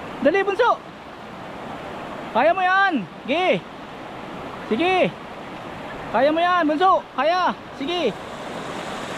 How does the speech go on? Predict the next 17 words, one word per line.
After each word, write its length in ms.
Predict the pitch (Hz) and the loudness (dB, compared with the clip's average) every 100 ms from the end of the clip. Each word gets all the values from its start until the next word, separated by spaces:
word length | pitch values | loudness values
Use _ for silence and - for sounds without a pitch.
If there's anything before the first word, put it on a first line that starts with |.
| - - | -8 -2
Sige. 220 | 185 277 294 175 - - - - - - - | 2 4 4 0 -6 -12 -10 -10 -8 -6 -2
Dahan-dahan 440 | 233 277 320 339 | 2 2 2 0
lang. 200 | 370 359 208 - - - - - - 220 | 0 0 -2 -6 -10 -10 -10 -8 -4 0
Yan. 320 | 311 359 349 196 156 - | 2 2 0 -2 -6 -6
Sige. 180 | 269 359 277 170 160 | -2 0 0 0 2
Yun. 260 | 226 392 427 160 - - - - - - - - - - - - | 2 2 0 -4 -6 -10 -8 -8 -8 -8 -6 -6 -6 -4 -4 0
Galing 220 | 180 220 233 | 2 2 2
ng 120 | 226 | 0
tumawid, 280 | 233 240 254 320 | 0 0 0 -2
eh. 60 | 311 - - - - - - - - - - - | -4 -6 -8 -8 -6 -6 -6 -6 -6 -6 -4 0
Pinakabunso 480 | 196 208 214 233 254 240 | 0 2 2 2 2 0
po 80 | 247 | 2
naming 280 | 247 254 | 2 0
aso. 280 | 254 247 311 - - 240 | -2 -2 -2 -4 -2 0
Yan. 160 | 277 165 - - - - 254 | 0 -2 -6 -8 -8 -2 0
Dali. 160 | 392 381 - - - - - - - - - | 0 -2 -6 -10 -8 -8 -8 -6 -6 -4 0
Good 160 | 294 | 2